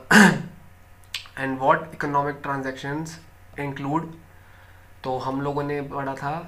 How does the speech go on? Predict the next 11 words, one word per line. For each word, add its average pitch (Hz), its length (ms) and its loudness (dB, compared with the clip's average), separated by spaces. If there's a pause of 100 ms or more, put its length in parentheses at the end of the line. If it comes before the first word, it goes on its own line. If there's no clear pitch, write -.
(260)
first 139 320 -4
one 147 220 -4
was, 147 260 2 (580)
uh, 131 240 0
sir, 139 240 -4 (520)
visible 139 380 -2
items, 151 400 -4 (440)
second 143 360 -4
one 156 140 0 (520)
invisible, 147 680 0 (340)
third 139 240 0